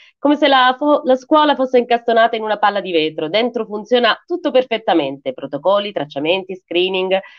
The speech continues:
il contagio è legato sempre fuori. Ma le voci del mondo della scuola raccontano tutt'altro e anche i dati.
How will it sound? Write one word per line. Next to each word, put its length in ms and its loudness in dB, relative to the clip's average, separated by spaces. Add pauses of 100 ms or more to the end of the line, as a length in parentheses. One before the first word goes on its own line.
(160)
il 100 2
contagio 460 2
è 20 0
legato 320 0
sempre 320 -8
fuori. 420 0 (480)
Ma 140 2 (140)
le 140 2
voci 200 4
del 140 4
mondo 240 4
della 220 4
scuola 360 2
raccontano 480 -2
tutt'altro 680 -4
e 120 -2
anche 320 0
i 40 2
dati. 480 -4